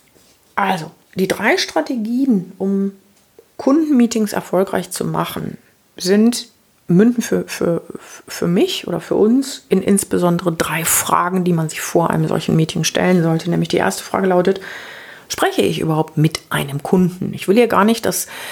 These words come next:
den Ausdruck Kaufbereitschaft erwähnen. Dazu gehören ein paar mehr, äh, Kriterien, die da reingehören. Aber das muss ich klären. Hinweis an der Stelle nochmal auf unseren Discovery-Bogen, der massiv dazu beiträgt, dass man es klärt.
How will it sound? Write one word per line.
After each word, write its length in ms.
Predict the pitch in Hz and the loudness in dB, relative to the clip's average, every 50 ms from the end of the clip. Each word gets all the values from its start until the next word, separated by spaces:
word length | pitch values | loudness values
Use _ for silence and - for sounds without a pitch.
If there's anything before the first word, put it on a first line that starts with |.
| - - - | -12 -6 -4
den 140 | - 170 165 | -2 0 0
Ausdruck 280 | 170 180 - - - - _ _ | 0 0 -2 -4 -8 -14 _ _
Kaufbereitschaft 1120 | - - 190 240 - - - - - 156 156 - 113 107 - - - - - - - - | 2 2 4 2 2 0 -4 -2 -2 -2 -2 -2 -6 -6 -4 -4 -4 -4 -6 -8 -10 -6
erwähnen. 340 | - 156 147 143 143 143 143 | -6 -4 -4 -4 -6 -6 -6
Dazu 240 | 143 147 - - 185 | -6 -6 -4 -2 0
gehören 220 | 185 180 185 190 | 2 2 2 2
ein 120 | 190 - 175 | 2 0 -2
paar 120 | - 165 | -2 -2
mehr, 560 | 165 165 165 175 185 190 185 185 180 - - - - - - | 0 2 4 4 6 6 4 4 2 -2 -6 -8 -8 -10 -6
äh, 420 | - 80 - - - - - - - - - | -4 -2 0 0 -2 -2 -2 -4 -6 -6 -8
Kriterien, 480 | - - - - - - 170 175 165 160 | -6 -4 -4 -2 0 0 2 2 2 0
die 60 | 160 | 0
da 100 | 156 151 | -2 -2
reingehören. 540 | 143 139 156 170 165 151 143 139 143 170 196 - - - - | 0 0 2 2 2 0 0 0 -2 -2 -4 -6 -10 -14 -8
Aber 80 | - - | -2 -2
das 120 | 262 - | 0 2
muss 140 | - 262 269 | 2 2 2
ich 120 | 269 - | 0 -2
klären. 440 | - - - 175 175 170 165 175 185 185 - - - - - _ | -4 -2 0 2 2 2 2 0 -2 -4 -8 -16 -20 -20 -16 _
Hinweis 400 | - 202 196 202 202 202 196 - | 4 4 6 6 6 4 2 0
an 80 | 180 | 0
der 100 | 170 170 | 0 -2
Stelle 300 | 165 - - 180 170 160 | -2 -2 -2 -2 0 0
nochmal 240 | 160 160 165 170 165 | 2 2 2 2 0
auf 80 | 165 170 | 0 -2
unseren 260 | 170 160 165 156 160 | -4 -4 -2 -2 -2
Discovery-Bogen, 920 | 156 156 - - - - 269 277 262 254 214 202 214 220 214 220 214 202 196 | -2 -4 -2 -2 -2 0 2 4 4 4 4 4 4 4 6 4 4 4 4
der 300 | - 170 160 160 165 - - - - - - - - - _ _ _ _ - | 2 2 2 2 -2 -4 -8 -14 -20 -20 -20 -20 -20 -20 _ _ _ _ 2
massiv 420 | 185 185 180 175 180 - 175 165 | 4 4 4 2 2 0 -2 -2
dazu 240 | - - - - - | -2 -6 -6 -6 -4
beiträgt, 420 | - - 82 - - - - - | -2 -2 -2 -2 -4 -8 -8 -8
dass 160 | - - - - | -8 -6 -6 -6
man 120 | 85 82 | -6 -6
es 100 | 156 - | -8 -10
klärt. 380 | - - - - - - - | -10 -10 -10 -10 -10 -14 -18